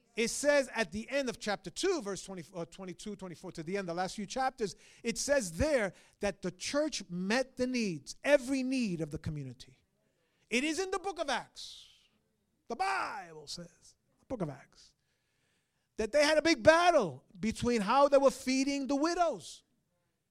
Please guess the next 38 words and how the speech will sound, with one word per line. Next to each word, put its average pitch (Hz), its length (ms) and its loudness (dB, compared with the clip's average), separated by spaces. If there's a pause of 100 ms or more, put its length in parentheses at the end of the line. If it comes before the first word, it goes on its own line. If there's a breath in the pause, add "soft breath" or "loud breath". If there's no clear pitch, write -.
(200)
They 269 160 2
weren't 359 200 -4
even 339 220 -2
talking 277 280 -2
about 220 200 0
women 214 260 4
in 226 100 0
ministry, 220 340 -2
the 190 80 0
things 190 200 -6
that 196 40 -4
are 180 40 -4
so 190 160 -4
popular 190 400 -6
today, 185 500 -4 (180 loud breath)
or 180 160 -2
whether 185 300 0
it's 170 160 -6
speaking 214 340 -4
in 190 80 -4
tongues 220 320 -4
is 165 80 -8
part 208 220 -4
of 190 60 -4
the 180 80 -8
church - 320 -8
thing. 196 220 -6 (160 soft breath)
Not, 247 200 -2
none 285 160 0
of 262 60 -4
that. 185 160 -6
Follow 208 240 4
the 202 100 0
apostolic 196 520 0
rule. 208 260 6
What 233 160 6
was 233 180 6
it? 220 140 0